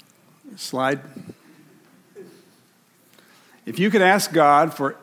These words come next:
anything, what would it be? You know, it's kinda like making a wish on your birthday. You blow out the candles. Before you blow out the candles, you make that wish.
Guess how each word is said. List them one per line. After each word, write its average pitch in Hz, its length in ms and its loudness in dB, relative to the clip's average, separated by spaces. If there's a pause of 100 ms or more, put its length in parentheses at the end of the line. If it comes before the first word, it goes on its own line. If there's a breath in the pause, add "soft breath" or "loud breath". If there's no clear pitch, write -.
anything, 156 760 0 (1800 loud breath)
what 139 120 -4
would 143 120 -4
it 139 60 -8
be? 135 300 -2 (2250 loud breath)
You 131 80 -14
know, 123 60 -8
it's 127 100 -12
kinda 156 120 -2
like 139 200 -2
making 135 240 -2
a 131 40 -6
wish 147 320 -2
on 135 80 -4
your 123 120 -8
birthday. 135 640 -2
You 127 100 -6
blow 131 180 -4
out 139 120 -6
the - 40 -14
candles. 139 580 -4
Before 135 300 -8
you 131 80 -4
blow 135 140 -4
out 135 80 -4
the - 60 -20
candles, 147 280 -4
you 123 60 -6
make 143 160 -6
that - 180 -10
wish. 147 640 -2